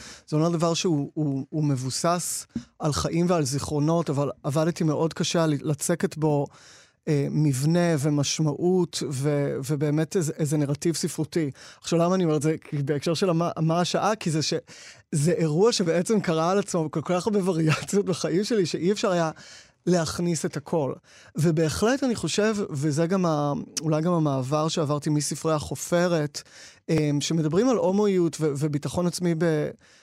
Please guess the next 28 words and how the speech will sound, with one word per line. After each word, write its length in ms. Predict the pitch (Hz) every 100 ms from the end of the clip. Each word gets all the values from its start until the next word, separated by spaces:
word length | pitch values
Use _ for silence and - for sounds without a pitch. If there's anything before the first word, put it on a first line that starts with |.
| _ 143
בצורות 560 | 156 - 147 170 180 -
אחרות, 640 | 175 - 147 175 208 208 - -
אל 200 | 170 180
ה-, 260 | 175 156 - _ 170
אל 120 | 180
הממואר 400 | 185 160 160 180
הזה 160 | 170
שיש 220 | 156 151 147
בו 140 | 165
משהו, 160 | 156 170
אני 80 |
חושב, 180 | - 156
הרבה 180 | 147 151
יותר 240 | 156 170
שביר, 640 | 147 - 135 147 160 160 165 - _ - _ _ -
אמ, 400 | 156 147 147 - - _ _ _ _ -
ו-, 160 | 147 147
אולי 320 | 254 165 165 160
ופ-, 220 | 165 - 147
ופגיע 520 | 151 151 165 165 185
וחשוף, 580 | 170 - 139 233 254 - 165
זה, 220 | 143 156
זה 200 | 160 151
בדיוק, 300 | 151 185 208
אני 100 | 180
חושב, 180 | 160 165
גם 160 | 170
ה-, 140 | 156